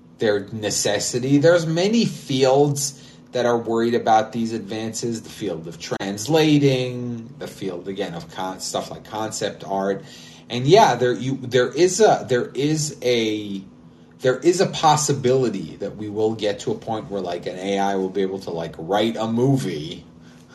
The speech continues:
you know, right, right, and dir-, you know, and then, like, and even, like, e-, yeah, and edit it, like, get all of the raw footage and edit its own movie to be artistic and to be evocative of human emotion.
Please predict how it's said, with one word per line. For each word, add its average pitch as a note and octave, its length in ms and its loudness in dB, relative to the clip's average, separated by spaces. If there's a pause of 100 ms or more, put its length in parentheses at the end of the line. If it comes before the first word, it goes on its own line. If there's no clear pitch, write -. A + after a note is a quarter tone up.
(500)
you G#2+ 100 -2
know, G2 380 0 (320)
right, A2 340 2 (240)
right, C3 400 6
and A#2+ 380 0
dir-, A#2 200 2
you A#2+ 140 2
know, A2+ 180 2
and A#2+ 220 -2
then, B2 240 6
like, A#2+ 300 2
and A#2 120 0
even, D#3+ 720 2
like, A#2+ 340 2
e-, A#2+ 220 -2
yeah, A2+ 220 0
and G2+ 240 -4
edit B2+ 320 4
it, G3+ 280 8
like, G#2+ 320 0
get C3 320 2
all B2 360 6
of C3 80 2
the B2 80 6
raw A2 340 4
footage A#2+ 560 2
and G2 220 -2
edit G#2+ 420 0
its G2+ 240 -6
own G#2 340 -4
movie D3+ 580 -4 (320)
to G2+ 120 -4
be A2 180 0
artistic A#2 920 -2
and G2 180 -6
to G2 140 -6
be G#2 520 -8
evocative A#2+ 920 4
of F#2 140 0
human A2 400 -4
emotion. A2+ 640 -2